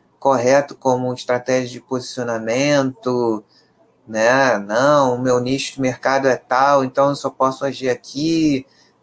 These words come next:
né? Tudo isso tá sendo posto em xeque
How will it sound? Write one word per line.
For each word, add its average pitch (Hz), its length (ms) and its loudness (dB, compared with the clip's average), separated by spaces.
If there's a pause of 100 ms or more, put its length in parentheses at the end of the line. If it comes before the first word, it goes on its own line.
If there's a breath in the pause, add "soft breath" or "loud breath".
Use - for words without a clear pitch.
(160)
né? 131 400 0 (320)
Tudo 131 320 -4
isso 135 360 0
tá 139 140 0
sendo 143 300 -4
posto 143 720 -4
em 135 160 -4
xeque 135 960 0